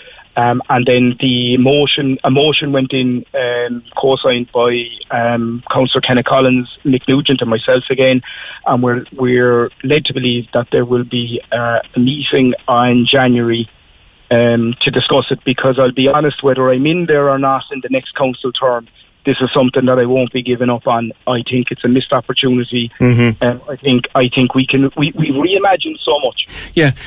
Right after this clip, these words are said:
Speaker 2: and, and the chief executive was insistent, and her office and those people around her were insistent that they were told it wasn't safe to hold an event. Well,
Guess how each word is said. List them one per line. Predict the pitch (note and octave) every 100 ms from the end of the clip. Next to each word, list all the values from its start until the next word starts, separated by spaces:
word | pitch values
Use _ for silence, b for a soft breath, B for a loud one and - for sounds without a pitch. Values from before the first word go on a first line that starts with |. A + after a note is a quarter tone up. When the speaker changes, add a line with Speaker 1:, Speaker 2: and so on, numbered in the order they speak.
| B
Speaker 2:
and, | F3 F3+
and | F3+ F3 B2
the | E3
chief | G#3 A3+
executive | G3 E3+ C3 C3+ - - -
was | C#3+ B2
insistent, | F3 - B2+ - A#2
and | B2
her | C#3+ C#3
office | A#2 C3+ -
and | A2+
those | A#2
people | C3+ C3
around | C3 A#2+
her | A#2+
were | A#2+
insistent | C3 - C3+ - G#2 G2+
that | - A#2
they | A#2+
were | A#2 C3
told | - A2+ G#2+
it | G#2+
wasn't | G#2 G#2+ A2
safe | - A2
to | -
hold | G#2 A2+ G2
an | A2
event. | A2+ G#2 D#2
Well, | F2+ A#2+